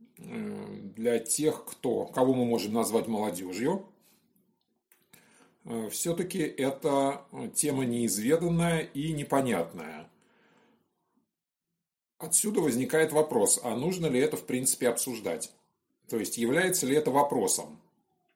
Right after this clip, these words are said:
Ну, вот, э, мы обсуждаем нестыдные вопросы, э, связанные со Второй мировой. Должен ли этот вопрос относиться,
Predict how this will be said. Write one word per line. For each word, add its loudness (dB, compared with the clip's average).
Ну, -2
вот, -4
э, -6
мы -4
обсуждаем 0
нестыдные 0
вопросы, 0
э, -8
связанные 0
со -2
Второй 0
мировой. 2
Должен 2
ли 2
этот -2
вопрос 2
относиться, 0